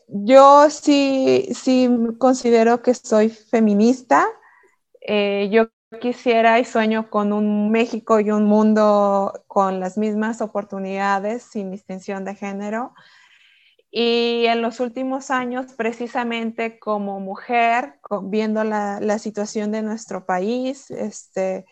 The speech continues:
empecé a enfocar mi obra, este, a, a poner en el centro de mi obra a la mujer. Y,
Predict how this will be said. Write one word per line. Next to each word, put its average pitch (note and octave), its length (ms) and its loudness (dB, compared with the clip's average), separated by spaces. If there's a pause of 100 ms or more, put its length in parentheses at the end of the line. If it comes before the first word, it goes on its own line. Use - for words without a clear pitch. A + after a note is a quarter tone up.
(560)
empecé A#3+ 480 -2
a - 40 0
enfocar A#3+ 480 -2
mi B3 220 -2
obra, A#3 680 -2
este, G3 1120 -8 (2250)
a, A#3 200 6
a A#3 240 2
poner C4 340 -2
en D4 140 -6
el C4+ 120 -6
centro C#4 460 -4
de C#4 100 -4
mi A#3 140 -4
obra B3+ 340 -4
a G#3 40 -2
la G3+ 140 -4
mujer. G3 440 -4 (920)
Y, A3+ 800 0